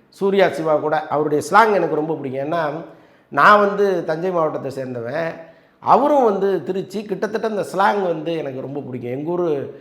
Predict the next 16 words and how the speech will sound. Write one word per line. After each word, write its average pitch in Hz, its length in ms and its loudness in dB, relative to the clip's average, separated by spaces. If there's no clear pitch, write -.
கண்ணை 202 240 2
மூடிட்டு 190 400 0
கேட்கும் 160 340 -2
பொழுது, 175 300 -2
அஹ், 143 260 0
என்னோட 147 240 -2
சகோதரனோ 156 640 0
என்னுடைய, 143 640 -4
அஹ், - 120 -8
பக்கத்து 160 320 -2
வீட்டுக்காரனோ 147 460 -2
பேசுகிற 165 340 0
மாதிரி 139 260 -4
இருக்கும் 107 180 -10
அவர் 101 180 -14
பேசுறது. 95 360 -14